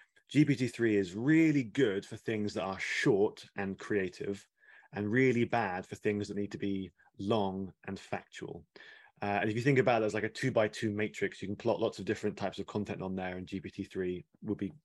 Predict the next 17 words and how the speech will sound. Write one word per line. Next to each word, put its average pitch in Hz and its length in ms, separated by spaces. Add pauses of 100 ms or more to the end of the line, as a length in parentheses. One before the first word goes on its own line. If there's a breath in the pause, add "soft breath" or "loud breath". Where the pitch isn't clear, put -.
(140)
good 107 160
or 87 80
bad 90 220
to - 80
differing 95 260
extents. - 540 (760 loud breath)
Um, 107 300
so 139 140
a 135 40
good 165 140
example 127 340
of 110 80
something 113 220
it 107 100
does 101 180
really, 139 360
really, 113 380